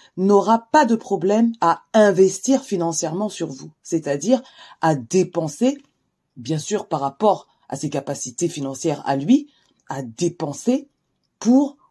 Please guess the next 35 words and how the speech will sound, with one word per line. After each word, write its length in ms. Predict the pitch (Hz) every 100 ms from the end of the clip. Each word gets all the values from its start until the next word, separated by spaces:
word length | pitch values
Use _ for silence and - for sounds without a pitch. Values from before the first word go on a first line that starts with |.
| _ _ _ _ 220
élever 640 | 196 180 151 190 269 - 156
votre 360 | 202 - 180
vie, 180 | 156 131 -
pour 180 | 240 247
vous 160 | 165
soutenir 720 | 156 - 214 - 190 214 269 - _ 139
dans 120 | 170
votre 320 | 156 156 151
vie, 300 | 139 185 - _ _ _ _
pour 140 | 254
vous 140 | 208 180
faire 300 | 185 196 -
comprendre 540 | 196 165 - 247 233
que 260 | - 233 247 - _ _ 233
il 200 | 233 202
est 300 | 240 269 - _ _ _ _ _ _ _ -
une 220 | 196 180
valeur 600 | - 185 180 208 233 - -
ajoutée 600 | 202 147 160 - 240 240 _ 123
dans 220 | 190 190
votre 340 | 196 - 180
vie. 300 | 160 220 226 _ _ _ _ _ _ _ _ _ _ _ _ _ _ -
Alors 280 | 196 180 139
bien 300 | 185 311 294
sûr 380 | - 294 277
que 100 | -
l'apport 380 | 208 190 208 -
financier 840 | - 208 190 185 - 214 226 185 - _ -
d'un 320 | 156 180 180
homme 160 | 202 180
dans 100 | 175
la 100 | 160
vie 160 | 185
d'une 200 | 151 160
femme 300 | - 196 175